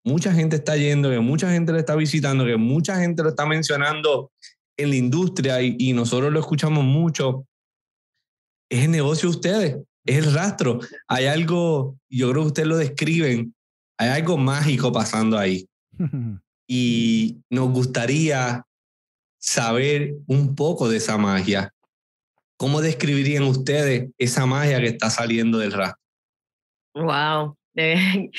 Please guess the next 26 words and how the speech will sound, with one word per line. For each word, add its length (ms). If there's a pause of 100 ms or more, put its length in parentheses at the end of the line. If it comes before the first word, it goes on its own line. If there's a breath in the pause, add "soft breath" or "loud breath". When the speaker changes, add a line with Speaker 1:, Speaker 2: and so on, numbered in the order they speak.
Speaker 3:
<laughs> 160
me, 260
me 140
encanta, 460
me 100
encanta, 360
¿verdad? 280
Cómo, 340
cómo 680 (260)
esa 200
introducción, 680
porque 180
de 100
verdad 600 (440)
para 220
nosotros 720
el, 280 (1200)
el 160
rastro 960 (680)
es, 800 (120)
¿verdad? 380
Un, 160
un 140
proyecto 460
de 120
vida, 360